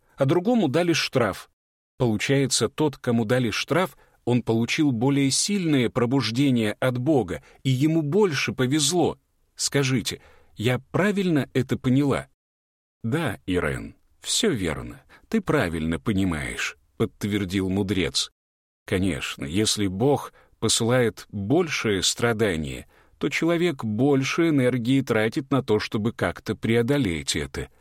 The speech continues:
а значит, может быстрее измениться в лучшую сторону. "То есть это всегда так работает?"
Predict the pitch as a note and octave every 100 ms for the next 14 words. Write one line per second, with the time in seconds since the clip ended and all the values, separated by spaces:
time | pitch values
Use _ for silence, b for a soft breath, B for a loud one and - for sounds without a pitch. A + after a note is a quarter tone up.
0 | b b G#2+ F#2 F#2 G2 - C3+ A2+ A#2
1 | A#2+ - b b G2+ A#2 - - F3 F#3
2 | B2+ A#2+ G#2 A2 B2+ A#2+ - - A2 C3+
3 | A#2+ - B2 B2+ C3+ - C#3+ F#2 D2 -
4 | _ _ _ _ _ _ _ _ _ -
5 | A#2+ A2+ - A#2 - A2+ - B2+ G#2+ B2
6 | G3+ - C#3+ - B2+ A#2+ - F2+ E2